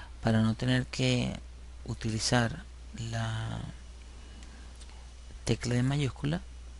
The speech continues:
bloqueo mayúscula, utilizamos acá también el char case, char case, uppercase y aquí también abajo en el edit,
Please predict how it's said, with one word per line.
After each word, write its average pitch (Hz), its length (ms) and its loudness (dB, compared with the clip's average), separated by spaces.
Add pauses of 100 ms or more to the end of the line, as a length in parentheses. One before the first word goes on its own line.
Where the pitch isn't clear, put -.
(120)
bloqueo 113 420 2
mayúscula, 131 580 2 (960)
utilizamos 117 640 2
acá 123 360 2 (1800)
también 117 340 0
el 120 140 -2
char 117 300 0
case, - 540 0 (1400)
char 117 260 -4
case, 131 600 0
uppercase 156 1000 -2
y 117 100 -4
aquí - 200 -8
también - 380 -4
abajo - 340 -6 (880)
en 127 140 0
el 120 100 0
edit, 117 300 -4